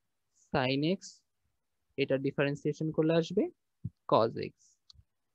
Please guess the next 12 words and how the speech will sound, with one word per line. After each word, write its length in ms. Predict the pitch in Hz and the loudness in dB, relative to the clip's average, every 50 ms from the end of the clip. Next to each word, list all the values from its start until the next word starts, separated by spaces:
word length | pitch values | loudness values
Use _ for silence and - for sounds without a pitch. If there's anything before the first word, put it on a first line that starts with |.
| _ _ _ _ _ | _ _ _ _ _
আচ্ছা, 260 | 135 135 - - - 170 - - | -16 -14 -14 -14 -16 -16 -14 -10
আরেকটা 280 | 143 139 139 139 - 160 | -8 -8 -6 -6 -6 -6
সূত্র 260 | - 175 170 - 175 | -6 -8 -8 -8 -6
শিখিয়েছিলাম, 680 | - - 180 - 202 190 185 - 202 202 226 302 320 - _ _ _ _ _ _ _ _ _ _ - | -6 -6 -4 -2 -2 -2 0 0 0 2 0 0 -4 -8 _ _ _ _ _ _ _ _ _ _ -10
ddx 640 | 135 - 135 131 131 139 135 143 147 143 - - - | -4 -2 -2 0 0 0 0 0 0 -2 -2 -2 0
of 140 | 180 185 - - _ _ _ _ _ _ _ _ _ _ _ _ _ _ _ _ _ _ - | 2 2 2 -2 _ _ _ _ _ _ _ _ _ _ _ _ _ _ _ _ _ _ -2
cos 440 | - 143 139 139 143 156 170 196 240 | 2 2 4 4 2 2 0 0 0
x, 20 | - - - - _ _ _ _ _ _ _ _ _ _ _ _ _ _ _ _ _ - | -4 -10 -20 -20 _ _ _ _ _ _ _ _ _ _ _ _ _ _ _ _ _ -8
differentiation 680 | 135 131 - 131 135 143 - - 147 143 - 156 160 | -6 -2 -2 -2 -2 -2 -4 -6 -6 -6 -6 -8 -4
করলে 220 | 156 165 156 160 | -2 -2 -2 0
আসবে 340 | 160 170 165 - - 220 349 370 _ _ _ _ _ _ _ _ _ - 123 127 127 127 131 131 135 | -2 -4 -2 -2 -2 -2 -2 -2 _ _ _ _ _ _ _ _ _ -6 -4 -2 -2 0 0 0 2
minus 680 | 139 139 135 135 139 139 147 160 170 196 240 247 - - | 2 2 2 2 2 0 0 0 0 0 -2 -4 -8 -14